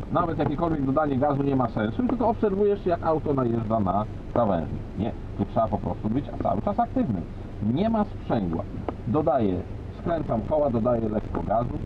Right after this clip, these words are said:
i cześć, mam święty spokój. No i teraz już nam wystarczy to. I z tego momentu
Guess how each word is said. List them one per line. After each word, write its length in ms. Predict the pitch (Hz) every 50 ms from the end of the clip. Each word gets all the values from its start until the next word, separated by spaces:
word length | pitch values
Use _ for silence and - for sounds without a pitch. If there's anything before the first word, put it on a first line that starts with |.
| - -
i 120 | - - -
cześć, 200 | 233 220 214 - -
mam 180 | 127 123 123 123
święty 320 | - - 139 135 - 135
spokój. 320 | 127 - - - - - - - - - - - - - - - - - - - - - - - - - - - - - - - - - - - - - - - 90 90 - - 90 87 87 - - - - - - - - - - - - - - - - - - - - - - - - -
No 80 | 403 415
i 40 | 392
teraz 280 | - 381 330 - -
już 100 | 208 196
nam 160 | - 175 156 143
wystarczy 520 | 135 127 - - 120 - - - - - - 104
to. 100 | 107 - - - - - - - - - - -
I 60 | - 175
z 60 | -
tego 220 | - 220 202 196
momentu 500 | 175 160 139 135 139 156 143 - 165 170